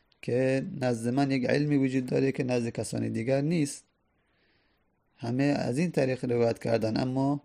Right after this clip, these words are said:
من از این طریق دارم روایت می‌کنم، کسی مثل من روایت نکرده از این طریق. پس اومده جعل کرده اسناد رو. پس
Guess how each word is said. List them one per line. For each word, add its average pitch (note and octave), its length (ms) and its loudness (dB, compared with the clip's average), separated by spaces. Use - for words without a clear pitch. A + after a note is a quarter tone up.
من B2+ 240 -2
از A#2+ 140 0
این E3 100 0
طریق C3 280 -2
دارم A#2 280 0
روایت A#2 240 2
می‌کنم، D3+ 380 -2
کسی E3+ 260 -2
مثل C3+ 240 -4
من C3+ 180 -2
روایت B2+ 220 0
نکرده B2 440 -2
از A2 80 0
این A2 120 -2
طریق. A2 280 -4
پس - 260 -8
اومده B2 340 0
جعل C#3 360 2
کرده G#2+ 480 -4
اسناد G#2+ 420 -6
رو. G#2+ 200 -6
پس - 400 -8